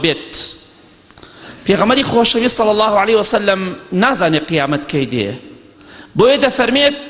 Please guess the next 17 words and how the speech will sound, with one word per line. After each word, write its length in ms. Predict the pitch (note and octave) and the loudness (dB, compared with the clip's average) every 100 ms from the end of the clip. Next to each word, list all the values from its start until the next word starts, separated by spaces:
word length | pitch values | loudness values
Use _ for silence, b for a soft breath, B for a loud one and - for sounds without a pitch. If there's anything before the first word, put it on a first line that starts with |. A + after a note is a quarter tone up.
| - - | -20 -6
"چیت 260 | - F4 A3 F#3 | -2 0 0 0
بۆ 100 | A3+ - | 0 -2
قیامەت 420 | G#3+ F3+ F#3+ A3+ - | -2 0 0 -4 -4
ئامادە 400 | E3+ D#3+ D3+ D3 F#3 | -2 -2 -2 -4 -6
کردووە؟" 320 | D3 B2+ G2+ - - - - B B B B - | -8 -6 -8 -10 -18 -20 -20 B B B B -2
تۆ 80 | B3+ A#3+ | 2 4
دەڵێی 200 | A#3+ A#3+ | 2 0
کەی 120 | B3+ A#3 | 0 -2
قیامەت 520 | B3+ A#3+ A3 A#3 A3+ D4 | 0 2 2 0 -2 0
دێ، 160 | E4 E4+ D#4+ - - - - | 2 2 0 -8 -18 -8 -2
چیت 180 | G4+ C#4+ | -2 0
بۆ 80 | D4 - | -2 0
قیامەت 340 | B3+ G#3+ G#3 F3+ | 0 0 -2 -4
ئامادە 340 | F#3 D#3 D3 D3 | -2 -2 -4 -6
کردووە؟ 340 | C3+ B2+ A2 - B B B | -8 -4 -4 -6 B B B
چیت 180 | - D#4+ | -2 0
بۆ 80 | C4 | 2